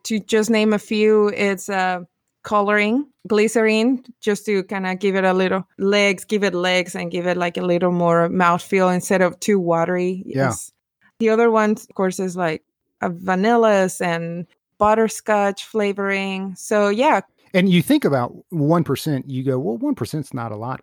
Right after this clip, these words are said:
Speaker 2: But when you actually put it in something like a tequila, one percent really can change the flavor profile of the tequila. And I think I read somewhere where Grover and his team, they spent,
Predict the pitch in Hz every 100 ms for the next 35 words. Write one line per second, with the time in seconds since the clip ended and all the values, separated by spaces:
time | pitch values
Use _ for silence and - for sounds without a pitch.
0 | - 127 147 151 147 226 - 170 117 127
1 | _ _ - 175 143 135 131 127 135 -
2 | 127 127 123 113 - 160 208 - - _
3 | - 208 285 147 - 190 120 143 233 135
4 | - 143 185 107 95 - - _ - 151
5 | 165 185 - 135 - 117 156 175 - 107
6 | - 104 101 101 - _ _ 127 147 151
7 | - 104 131 135 117 143 151 147 247 202
8 | 143 143 - 139 135 135 127 117 117 135
9 | 139 139 143 131 117 135 131 113 - -
10 | 143 135 - 151 139